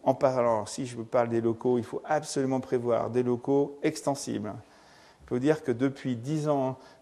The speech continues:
que nous créons Actelion, tous les jours, tous les jours, nous avons des problèmes pour trouver des locaux. Alors, si, euh, vous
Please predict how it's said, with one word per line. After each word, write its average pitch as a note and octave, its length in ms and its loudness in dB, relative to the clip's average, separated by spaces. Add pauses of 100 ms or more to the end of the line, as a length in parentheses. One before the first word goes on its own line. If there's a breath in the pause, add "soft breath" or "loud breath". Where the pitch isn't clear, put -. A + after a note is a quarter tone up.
que - 40 -6
nous B2 200 -2 (100)
créons B2 220 -2
Actelion, B2+ 440 2 (120)
tous F#3+ 180 -6
les D3+ 160 2
jours, D3 320 -2
tous D3 160 -6
les C3 140 2
jours, C3+ 240 -2
nous B2 100 -2
avons A#2+ 140 0
des A#2 100 2
problèmes C#3+ 580 2 (240 loud breath)
pour - 180 -6
trouver B2+ 360 4
des B2+ 120 2
locaux. - 360 0 (640 soft breath)
Alors, A#2 260 4
si, F3+ 580 -2
euh, A#2+ 720 0
vous C3 140 -4